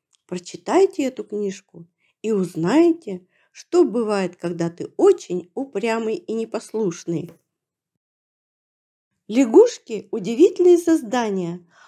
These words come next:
Они могут быть зелеными или коричневыми, а могут оранжевыми в крапинку. Они плавают и прыгают, а еще ползают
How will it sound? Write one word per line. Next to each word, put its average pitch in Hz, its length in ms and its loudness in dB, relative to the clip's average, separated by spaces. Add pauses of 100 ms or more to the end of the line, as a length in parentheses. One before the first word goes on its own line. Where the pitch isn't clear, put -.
Они 247 320 2
могут 226 340 0
быть 175 260 -6
зелеными 202 840 4
или 302 180 0
коричневыми, 196 1080 -4 (280)
а 202 100 -4
могут 254 500 2
оранжевыми 277 760 2
в - 120 -20
крапинку. 190 760 -8 (440)
Они 277 240 4
плавают 349 600 4
и 285 100 -10
прыгают, 170 720 -6
а 214 120 -4
еще 392 480 2 (280)
ползают 233 580 2